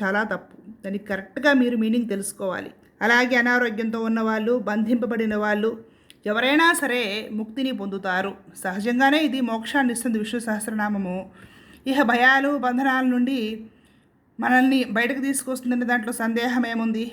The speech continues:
ఆపదలో ఉన్నప్పుడు కాపాడుతుంది విష్ణు సహస్రనామము అనే విషయం గురించి అణుమాత్రం సందేహం కూడా లేదు. కాబట్టి మానవుడు నిత్యము భక్తితో విష్ణు సహస్రనామాలతో పురుషోత్తముని స్తుతిస్తే శీఘ్రముగా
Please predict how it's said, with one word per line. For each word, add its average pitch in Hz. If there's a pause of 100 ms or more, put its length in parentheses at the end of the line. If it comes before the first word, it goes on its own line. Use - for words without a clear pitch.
ఆపదలో 226
ఉన్నప్పుడు 233 (500)
కాపాడుతుంది 226
విష్ణు 220
సహస్రనామము 214 (180)
అనే 202 (100)
విషయం 208
గురించి 208
అణుమాత్రం 202
సందేహం 185
కూడా 185
లేదు. - (500)
కాబట్టి 277
మానవుడు 269
నిత్యము 240
భక్తితో 247
విష్ణు 254
సహస్రనామాలతో 214
పురుషోత్తముని 220
స్తుతిస్తే 208 (480)
శీఘ్రముగా 254